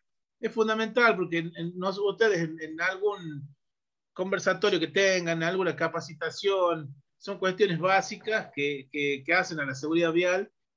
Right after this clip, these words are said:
eh, con el conocimiento de las leyes, ¿no? ¿Cuál es la aplicación y de, de dónde, o sea, de dónde surge todo esto de la, de la seguridad vial, ¿no?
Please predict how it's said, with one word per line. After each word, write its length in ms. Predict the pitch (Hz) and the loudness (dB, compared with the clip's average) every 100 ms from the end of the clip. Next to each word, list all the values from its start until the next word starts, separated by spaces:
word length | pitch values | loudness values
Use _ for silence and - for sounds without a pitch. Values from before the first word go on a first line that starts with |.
| - | -4
eh, 460 | 143 139 139 139 135 - | -2 0 -2 -6 -10 -8
con 260 | 156 165 | -6 -4
el 80 | 147 | -2
conocimiento 480 | 160 170 165 175 165 | -2 -2 -4 -4 -2
de 60 | |
las 120 | 135 135 | -2 0
leyes, 300 | 147 127 127 | 0 0 -4
¿no? 180 | 165 165 - | -6 -6 -2
¿Cuál 160 | 180 | 0
es 80 | 165 | 2
la 80 | 151 | 2
aplicación 920 | 156 165 160 170 - 185 214 233 - _ _ | 0 -2 2 2 2 0 0 -2 -8 _ _
y 200 | 147 170 | -2 0
de, 160 | 156 160 | 2 0
de 140 | 147 | 0
dónde, 420 | 143 190 202 151 131 | 2 2 4 2 0
o 60 | |
sea, 200 | - 151 | 0 0
de 80 | 139 | 2
dónde 220 | 151 170 | 0 -2
surge 640 | 127 - - 202 226 180 143 | -4 -10 -2 4 4 4 -2
todo 280 | 165 170 | -2 0
esto 300 | 180 175 - | 2 0 0
de 120 | 156 131 | -2 -2
la, 180 | 123 | -6
de 140 | 123 127 | -8 -10
la 140 | 123 | -10
seguridad 380 | - 156 160 156 | -8 -4 0 2
vial, 300 | 170 151 123 | 2 2 0
¿no? 280 | 135 170 | -6 -8